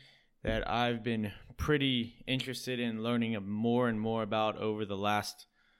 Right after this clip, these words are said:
I would say, year since I've moved to California. And I wanted to read you guys a couple of really interesting articles.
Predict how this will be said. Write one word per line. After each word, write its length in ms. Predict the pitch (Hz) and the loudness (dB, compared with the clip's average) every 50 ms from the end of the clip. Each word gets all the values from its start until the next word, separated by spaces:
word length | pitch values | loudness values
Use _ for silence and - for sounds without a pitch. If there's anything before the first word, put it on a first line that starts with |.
| _ _ _ _ - | _ _ _ _ -8
I 180 | 101 107 104 98 | -6 -6 -6 -4
would 200 | 104 110 104 - | -4 -4 -4 -4
say, 260 | - - 117 110 104 | -4 -2 -2 -2 -2
year 560 | 101 98 90 104 120 120 113 107 101 101 95 - _ _ _ _ _ _ _ _ _ | -2 -2 -2 0 2 2 2 2 0 -2 -4 -8 _ _ _ _ _ _ _ _ _
since 280 | - - - 113 95 - | -10 -6 -6 -4 -2 -2
I've 240 | 107 95 95 90 98 | -2 -2 -2 -2 -2
moved 340 | 104 117 120 117 117 117 - | 0 2 2 2 0 -2 -8
to 60 | - - | -14 -10
California. 880 | - 120 110 107 104 101 - - 107 107 104 104 104 101 95 95 95 - - _ _ _ _ _ _ _ _ _ _ _ _ _ _ _ _ _ _ - | -4 -2 -2 -2 -2 -4 -6 -6 -6 -6 -4 -4 -4 -4 -6 -6 -8 -12 -18 _ _ _ _ _ _ _ _ _ _ _ _ _ _ _ _ _ _ -10
And 440 | 110 107 110 110 110 107 107 104 90 | -4 -2 0 0 0 0 0 -2 0
I 100 | 85 98 | 0 2
wanted 360 | 110 123 147 156 143 120 117 | 2 4 4 4 4 2 0
to 160 | - - 123 | -4 -4 -2
read 320 | 120 117 131 139 139 131 120 | 0 0 0 0 0 -2 -2
you 160 | 123 127 117 | -2 -2 2
guys 440 | 120 117 113 113 113 113 107 101 110 - | 4 4 4 4 4 2 0 -4 -8 -6
a 140 | - 101 98 | -4 -6 -6
couple 760 | - - - - 160 160 - - 165 160 160 160 143 127 - _ _ _ _ _ _ _ - - - - | -6 -4 0 2 2 2 2 0 -2 0 0 0 -2 -4 -12 _ _ _ _ _ _ _ -20 -14 -6 -6
of 260 | 107 104 101 98 107 | -6 -6 -4 -2 2
really 600 | 123 151 160 160 165 165 165 160 160 139 - - - - _ _ - | 6 6 6 6 4 2 2 0 -2 -2 -6 -14 -20 -20 _ _ 0
interesting 760 | 147 151 147 - - 139 131 - - - 123 123 120 117 117 - - - | 0 0 0 0 -2 -2 -2 -2 -2 -2 -2 -2 -2 -2 -4 -6 -4 2
articles. 720 | 117 123 131 120 113 113 - 104 98 95 95 95 - - | 4 4 6 4 2 0 -2 -6 -6 -6 -6 -8 -12 -16